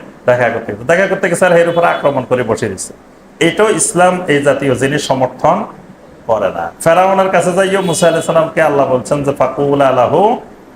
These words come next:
কাওলান লাইয়িনা", তারা আক্রমণ করতে বলে নাই, তারা গালিগালাজ করতে বলে নাই, খারাপ কথা বলতে বলে নাই। আর যারা কুফরি করে কাফেরের সাথে আপনি বসবেনও কেন?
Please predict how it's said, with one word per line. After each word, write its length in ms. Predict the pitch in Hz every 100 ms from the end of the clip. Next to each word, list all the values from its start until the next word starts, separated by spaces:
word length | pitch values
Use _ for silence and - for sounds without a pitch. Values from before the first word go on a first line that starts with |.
| - -
কাওলান 460 | 123 123 123 110
লাইয়িনা", 420 | 123 170 175 160
তারা 240 | 143 143 147
আক্রমণ 360 | 143 147 143
করতে 280 | 127 127 143
বলে 240 | 131 120 117
নাই, 160 | 113 113
তারা 160 | 127
গালিগালাজ 500 | 135 139 135 123 117
করতে 220 | - - 127
বলে 220 | 123 117
নাই, 160 | 110
খারাপ 320 | - 135 143 143
কথা 140 | 147
বলতে 240 | 143 139
বলে 200 | 123 113
নাই। 80 | 104 - - - -
আর 220 | 139 143
যারা 180 | 156 190
কুফরি 460 | 190 208 254 254
করে 240 | 247 185 175
কাফেরের 420 | 170 165 196 190
সাথে 240 | 190 185
আপনি 160 | 185 151 131
বসবেনও 480 | 131 113 151 156
কেন? 300 | 147 117 107